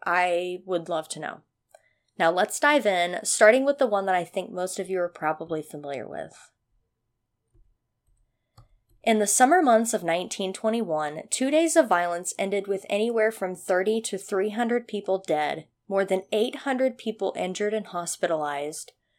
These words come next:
over six thousand people interned, and fourteen hundred properties within a forty block area decimated in Oklahoma.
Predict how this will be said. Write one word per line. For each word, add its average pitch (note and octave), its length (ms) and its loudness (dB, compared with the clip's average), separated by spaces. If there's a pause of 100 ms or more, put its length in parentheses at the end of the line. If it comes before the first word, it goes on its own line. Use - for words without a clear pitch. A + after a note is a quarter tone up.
(240)
over A3+ 260 4
six - 440 -2
thousand D4 480 0
people G3+ 480 -2
interned, F3 800 -4 (380)
and G#3 220 -2
fourteen B3+ 600 -2
hundred A3+ 400 0
properties E3 600 -2
within E3+ 280 -2
a D#3+ 80 -4
forty F#3 400 0
block F#3+ 400 2
area E3 560 0
decimated D#3+ 800 0
in D#3 120 -6
Oklahoma. D3 840 -4